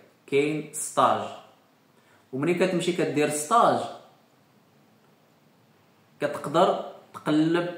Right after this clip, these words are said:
على خدمة في داك ستاج. إلا كنتي كابابل غادي تلقى تمايا خدمة. بالنسبة للناس اللي كيقراو الكرادو سيبيريور هنايا، ما كيكونوش عندهم أوراق الإقامة ديالهم، كيكونوا هنايا عايشين ودايرين،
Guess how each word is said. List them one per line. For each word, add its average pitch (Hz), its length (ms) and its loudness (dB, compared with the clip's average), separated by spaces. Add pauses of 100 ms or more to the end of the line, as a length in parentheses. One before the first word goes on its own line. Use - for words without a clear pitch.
(400)
على 127 220 2
خدمة 139 340 -2
في - 100 -6
داك 170 160 -4
ستاج. - 360 -4 (420)
إلا 127 180 -6
كنتي 131 240 -6
كابابل 139 640 0 (260)
غادي 139 180 -2
تلقى 135 540 -2 (720)
تمايا 147 600 0
خدمة. 113 380 -4 (1500)
بالنسبة 147 680 2
للناس 165 320 -2
اللي 160 60 0
كيقراو 151 460 2
الكرادو 131 260 2
سيبيريور 135 680 0
هنايا، 110 340 -4
ما 123 100 -2
كيكونوش 147 440 -2
عندهم 123 300 -2
أوراق 123 280 0
الإقامة 123 520 0
ديالهم، 123 540 -2
كيكونوا 139 440 -2
هنايا 123 240 0
عايشين 160 480 0
ودايرين، 131 680 0